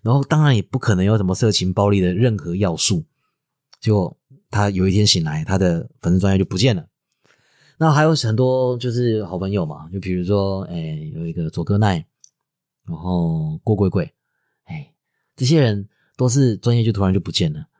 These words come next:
那我那个时候是靠F B在吃饭的，要是哪一天F B真的突然不见的话，我的收入会直接受到非常严重的影响，所以我就很怕，非常的怕。我那个时候呢，我在九妹那边，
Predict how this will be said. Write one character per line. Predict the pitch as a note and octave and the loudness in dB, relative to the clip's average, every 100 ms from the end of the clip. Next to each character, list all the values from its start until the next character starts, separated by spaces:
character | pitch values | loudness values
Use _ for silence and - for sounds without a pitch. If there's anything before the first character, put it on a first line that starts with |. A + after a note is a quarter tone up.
| _ _ _ _ - | _ _ _ _ -2
那 | C3 A#2+ A2 G#2+ G2+ | 0 2 2 2 2
我 | G2+ F#2+ | 2 4
那 | B2+ E3 | 4 4
个 | C#3+ | 4
时 | B2+ C3 B2 | 2 2 2
候 | C3+ | 2
是 | A#2 B2 | 2 0
靠 | B2 | 0
F | A#2 A#2 G#2 | 2 2 2
B | G#2+ | 0
在 | G#2 | 2
吃 | G#2 - G2 | 0 0 0
饭 | G2 E2 | 2 2
的， | D2+ - _ _ _ _ - | -2 -8 _ _ _ _ -2
要 | C#3+ | 0
是 | B2+ C#3+ | 4 4
哪 | A2+ F2+ | 4 2
一 | |
天 | G2 B2 | 2 2
F | A2 | 2
B | A2+ | 2
真 | A2 A#2+ | 4 4
的 | A2 | 2
突 | - G#2 | 0 0
然 | G2+ | 0
不 | F2+ F2+ | 0 0
见 | A2 F#2 | 0 0
的 | E2+ | 0
话， | F#2+ F2 D#2 _ _ _ | 0 0 -2 _ _ _
我 | A#2 | 2
的 | A2+ | 2
收 | - C#3 | 4 4
入 | D3 C#3 | 4 6
会 | B2+ B2 | 4 2
直 | - | 0
接 | G2+ A#2+ | 2 2
受 | B2 A#2 | 4 2
到 | A2+ | 2
非 | - A#2+ | 2 2
常 | A2 G2 | 2 2
严 | F#2 | 2
重 | A2 F#2+ | 2 0
的 | |
影 | D2+ E2+ | -2 -2
响， | F2 D3+ - _ _ _ _ | -2 -4 -8 _ _ _ _
所 | A2+ | -2
以 | G2 | 0
我 | |
就 | F#2+ | 2
很 | E2+ | 0
怕， | D2+ F2+ C#2+ _ _ | 0 -2 -4 _ _
非 | - G#2 | -4 0
常 | E2+ | 0
的 | |
怕。 | D#2+ D#2+ D#2 _ _ _ - | -2 -6 -10 _ _ _ 0
我 | A2+ | 2
那 | D#3 | 4
个 | A#2+ | 2
时 | A2+ | 2
候 | C3 | 2
呢， | A#2 G#2+ G#2 G#2 | 4 2 0 -2
我 | F#2+ F#2+ | -4 -4
在 | A2 A#2 G#2+ G2 F#2 F2 | 0 0 2 0 0 0
九 | - F#2+ | 0 2
妹 | A2 G#2+ | 4 4
那 | G2+ | 0
边， | F#2 F#2+ F2 | 0 -2 -2